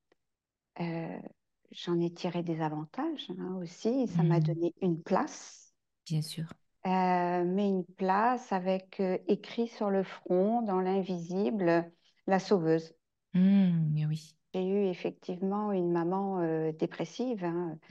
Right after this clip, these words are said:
Speaker 2: Oui.
Speaker 1: vraiment intensément dépressive,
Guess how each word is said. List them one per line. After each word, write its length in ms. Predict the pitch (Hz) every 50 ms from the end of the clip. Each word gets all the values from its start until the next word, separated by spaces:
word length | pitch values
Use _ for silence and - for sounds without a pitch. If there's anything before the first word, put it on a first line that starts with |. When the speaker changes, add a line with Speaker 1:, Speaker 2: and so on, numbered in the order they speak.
| 175 175
Speaker 2:
Oui. 200 | 165 160 165 175 - - - -
Speaker 1:
vraiment 320 | 180 180 185 185 180 - - -
intensément 800 | 214 208 202 - 220 196 185 - - - 190 185 185 196 196
dépressive, 760 | 185 175 180 175 - - 185 - - - 285 294 294 226 185